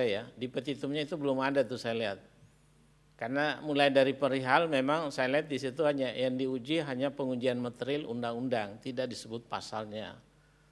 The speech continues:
Tapi biasanya kalau di petitum tuh harus ditambahkan lembaran negara dan tambahan lembaran negara, ya. Itu saja yang mulia,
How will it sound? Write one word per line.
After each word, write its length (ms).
Tapi 240
biasanya 560
kalau 520
di 200
petitum 560
tuh 160
harus 240
ditambahkan 840
lembaran 480
negara 480
dan 240
tambahan 720
lembaran 400
negara, 560
ya. 160
Itu 240
saja 240
yang 200
mulia, 160